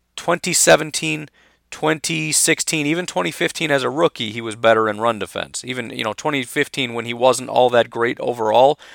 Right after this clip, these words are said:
he was decent as, as a, as a defender. So maybe there's some other stuff going on. Maybe whatever it is that put him on I R was lingering all year. I don't really know. And even so, you're not, you're still not getting a ton of consistency with Landon Collins.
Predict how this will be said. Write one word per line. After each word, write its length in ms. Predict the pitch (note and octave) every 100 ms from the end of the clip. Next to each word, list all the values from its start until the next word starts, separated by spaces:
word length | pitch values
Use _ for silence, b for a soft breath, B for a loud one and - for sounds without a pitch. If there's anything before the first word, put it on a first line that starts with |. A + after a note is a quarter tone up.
| B _
he 120 | D3
was 120 | C3+
decent 420 | B2 C3+ - B2
as, 240 | G2+ A#2 A2+
as 200 | A#2 A2
a, 160 | G#2 G#2
as 160 | A2+ G#2+
a 100 | G#2
defender. 500 | G#2 A2+ G#2 F2 - _ _ -
So 160 | -
maybe 300 | B2+ C3+ D3+
there's 180 | C#3+ C#3
some 140 | C#3+
other 140 | C3 B2+
stuff 260 | - B2
going 220 | - A#2+ B2
on. 260 | C#3 B2+
Maybe 260 | B2 C3 C3+
whatever 360 | B2 B2 A#2+
it 60 | A#2+
is 120 | B2
that 100 | A#2+
put 140 | A#2 B2
him 100 | A2+
on 100 | A2
I 180 | A2+
R 180 | A2+ A2
was 160 | G#2 F#2+
lingering 400 | A2+ B2+ B2 A#2+
all 120 | A#2
year. 240 | A2+ A#2
I 120 | A2 A2+
don't 220 | A#2 G#2
really 200 | G2+ G#2
know. 340 | G#2 A2 A#2+ - _ _ -
And 160 | B2 C#3
even 180 | C3
so, 180 | B2 C3+
you're 140 | B2+ A#2
not, 220 | A#2 B2
you're 80 | A#2
still 280 | - D#3
not 200 | D3+ C#3
getting 260 | - - A#2
a 100 | G#2
ton 340 | - - C#3
of 120 | D3 -
consistency 720 | D3 - D3+ - D3 - D3+
with 160 | C#3+
Landon 380 | D3 D3 C#3+ C3+
Collins. 500 | D3 D3 D3 D3+ D#3